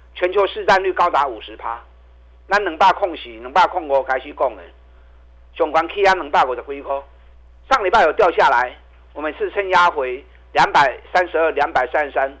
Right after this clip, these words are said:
我继续 Q 啊。今天大盘跌一百七十几点的时候，富盛应用等到起两块银，还不会落来啦。财报还没发布，如果发布出来，不要说四十块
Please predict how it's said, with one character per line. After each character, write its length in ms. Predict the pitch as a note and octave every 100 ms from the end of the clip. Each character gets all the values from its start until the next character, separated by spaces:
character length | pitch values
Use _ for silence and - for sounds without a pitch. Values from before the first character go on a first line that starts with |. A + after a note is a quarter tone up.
| -
我 100 | D#3
继 80 | D#3+
续 80 | A2+
Q 280 | - A2+ F#2
啊。 220 | F#2 G2 - - - _ - -
今 100 | -
天 80 |
大 140 | A3+ A3
盘 180 | F3 E3+
跌 140 | F3+
一 60 | G3+
百 120 | C#3+
七 80 | -
十 120 | E3
几 140 | C#3+
点 160 | C#3 B2
的 80 | A2+
时 60 |
候， 220 | - A#2+ A#2 - - -
富 100 | F#3
盛 120 | F#3+
应 60 | F3+
用 120 | D#3
等 160 | - F#3
到 180 | D3+ C3+ - - -
起 80 | D#3+
两 160 | C#3+
块 140 | G#2 G#2 F2+
银， 100 | D#2+ - - - - -
还 60 | -
不 140 | G3+
会 120 | D3+ C#3+
落 100 | E3
来 140 | E3+
啦。 280 | E3 C3+ F#2 - - - _ _ -
财 100 | F#3
报 140 | F#3+ G#3+
还 100 | F3+
没 140 | F3 E3+
发 240 | F3+ F3
布， 200 | F3+ D#3+ - - - - -
如 140 | C4
果 140 | C#4 G3+
发 140 | A#3+
布 160 | A#3+ A#3
出 160 | A3 A3
来， 340 | E3 E3 F#3 - - - - - - - - - - -
不 40 |
要 140 | A#3+ A#3
说 180 | B3 -
四 80 | C4
十 100 | F#3+
块 160 | F3+ F#3